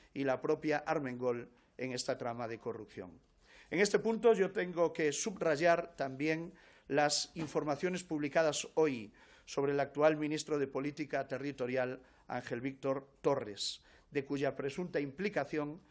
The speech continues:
en la trama también dan cumplida información cada día los medios de comunicación de nuestro país. De estas noticias se desprende que durante la pandemia, mientras estaba al frente del gobierno de Canarias,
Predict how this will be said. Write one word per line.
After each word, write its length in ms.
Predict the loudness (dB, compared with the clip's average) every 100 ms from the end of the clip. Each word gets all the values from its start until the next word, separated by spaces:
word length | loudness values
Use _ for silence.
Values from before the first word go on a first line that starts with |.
| _ _
en 140 | -2 0
la 100 | 2
trama 360 | 2 2 0
también 360 | 0 -2 -4 -2
dan 160 | -6
cumplida 380 | -4 -6 -4 -4
información 720 | -2 0 0 -2 -4 -6 -8 -16 -20 -12
cada 300 | 4 6 6
día 360 | 2 0 -2 -6 -18 -20 -4
los 260 | -2 0
medios 340 | 0 0 0 -4
de 100 | -4
comunicación 840 | -4 -4 -6 -8 -8 -8 -8 -14 _
de 160 | -8 -6
nuestro 360 | -6 -8 -10 -10
país. 440 | -10 -8 -8 -10 _ -20 -20 -4
De 140 | 6 6
estas 300 | 8 6 6
noticias 420 | 2 2 2 2
se 120 | 2
desprende 440 | 0 2 4 4
que 320 | 4 2 0 -8 -20 _
durante 420 | 0 2 2 4
la 140 | 4 4
pandemia, 640 | 0 2 2 0 -2 -6 -20 _ _ -4
mientras 380 | -4 -2 -4 -2
estaba 260 | 6 6
al 100 | 6
frente 380 | 4 0 0 -2
del 100 | 0
gobierno 680 | 0 2 0 0 -2 -2 -4
de 160 | -6 -4
Canarias, 720 | -2 -2 -2 -2 -4 -6